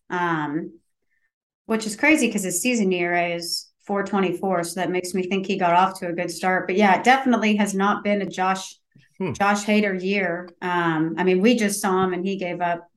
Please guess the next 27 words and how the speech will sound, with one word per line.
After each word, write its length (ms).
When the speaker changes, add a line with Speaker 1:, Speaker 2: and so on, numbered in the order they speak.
Speaker 1:
two 180
hits 240
and 100
a 60
run 220
in 80
an 100
inning 380
versus, 600
um, 520
the 100
Rockies, 580
but 420
Speaker 2:
What 140
did 180
you 100
notice? 400
Was 180
it, 120
ooh, 260
did 100
that 140
go 200
way 180
louder 480
for 80
everybody? 300